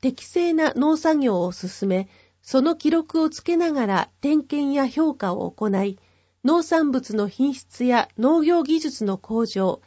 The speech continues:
経営改善につなげていく取り組みです。ギャップの流れ図があります。計画。よーし、この方法でいこう。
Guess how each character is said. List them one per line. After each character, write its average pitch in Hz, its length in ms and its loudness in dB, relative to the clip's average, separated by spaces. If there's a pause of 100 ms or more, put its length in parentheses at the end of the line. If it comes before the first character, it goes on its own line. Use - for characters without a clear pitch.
(280)
経 330 400 2
営 320 40 -2
改 294 300 -2
善 269 280 2
に 262 160 0
つ 220 140 -4
な 262 140 4
げ 247 120 0
て 233 160 0
い 214 80 -6
く - 100 -20
取 202 220 -10
り 202 60 -14
組 208 160 -6
み - 60 -10
で - 120 -8
す。 - 240 -18 (2250)
ギ 262 80 2
ャ 269 60 2
ッ - 20 -18
プ 330 260 -4
の 339 200 2
流 285 300 2
れ 330 140 2
図 233 140 -2
が 165 160 -6
あ 156 40 -8
り - 140 -14
ま - 140 -10
す。 - 280 -20 (1900)
計 339 240 2
画。 277 460 -4 (1000)
よ 262 200 4
ー 277 40 -2
し、 - 240 -8
こ 226 160 -4
の 339 120 2
方 311 220 0
法 269 200 -4
で 247 120 2
い 240 120 -2
こ - 380 -4
う。 - 40 -20